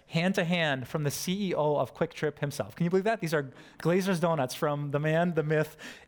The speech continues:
and the legend. Now, let's imagine that you haven't eaten anything in days,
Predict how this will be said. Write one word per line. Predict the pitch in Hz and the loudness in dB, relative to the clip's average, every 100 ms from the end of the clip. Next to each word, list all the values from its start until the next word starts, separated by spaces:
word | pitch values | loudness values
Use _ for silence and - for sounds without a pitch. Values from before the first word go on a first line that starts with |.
| - | -2
and | 151 147 | 0 0
the | 139 | -2
legend. | 139 135 135 120 | 0 0 0 0
Now, | 170 | 0
let's | 208 233 | 2 0
imagine | 240 175 175 156 - - | 2 0 0 -4 -6 -4
that | 151 151 | -2 2
you | |
haven't | 175 170 160 | 2 2 0
eaten | 170 156 | -2 0
anything | 147 156 160 - 139 135 127 - - _ _ _ | 0 0 0 0 0 0 -4 -10 -20 _ _ _
in | 160 147 143 135 127 | 0 2 2 0 0
days, | 151 127 101 | 0 0 -4